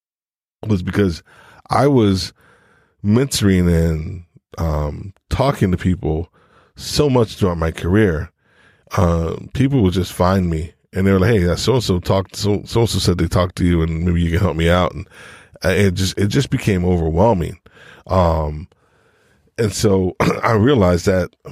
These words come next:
you know, God gave me a gift. And so I started to utilize it and I started charging, uh, for it. And I, I haven't really looked back,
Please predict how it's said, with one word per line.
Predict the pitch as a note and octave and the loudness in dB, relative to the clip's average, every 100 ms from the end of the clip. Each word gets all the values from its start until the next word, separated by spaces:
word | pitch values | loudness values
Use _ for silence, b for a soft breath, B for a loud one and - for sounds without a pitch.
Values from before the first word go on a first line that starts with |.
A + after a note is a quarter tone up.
| G#2 - | -14 -4
you | F#2+ | -2
know, | F2+ | 0
God | F#2 F#2+ | 2 0
gave | G2 F#2+ F2 | 0 0 2
me | E2 | -2
a | |
gift. | D#2+ A2 C#3 - | -2 0 -2 -4
And | F2+ | -8
so | - F2 | -2 0
I | E2+ F2+ | 2 0
started | - F2+ F2 E2 | 0 0 0 -2
to | F2 | -2
utilize | E2+ G#2 A2+ F2 E2+ F2 F#2 | 0 2 2 2 2 2 0
it | F2+ - - | -4 -8 -8
and | F#2 E2 | -4 -2
I | E2+ | -4
started | - F2+ E2+ | -4 -4 -2
charging, | - G3 C3+ F2 F#2 B B B B - | 0 0 0 -2 -6 B B B B -4
uh, | F2+ E2+ | 0 0
for | - G#2 F#2 F2+ | 0 0 2 2
it. | |
And | F2+ F2+ | 2 0
I, | F2 F2 - | 0 -2 -2
I | E2+ | -2
haven't | F#2+ A2+ A2+ | 0 0 0
really | G2+ F#2 F2 | 0 2 2
looked | F2 - | 0 0
back, | A#2+ A2 - - | 0 0 -2 -10